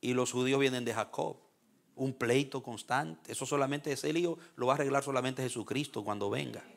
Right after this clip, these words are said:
Y eso fue profetizado desde el momento, amados. Desde el momento que estaban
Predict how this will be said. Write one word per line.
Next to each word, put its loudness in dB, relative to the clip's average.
Y 4
eso 6
fue 6
profetizado 4
desde 6
el 8
momento, 2
amados. 2
Desde 8
el 6
momento 0
que 2
estaban 4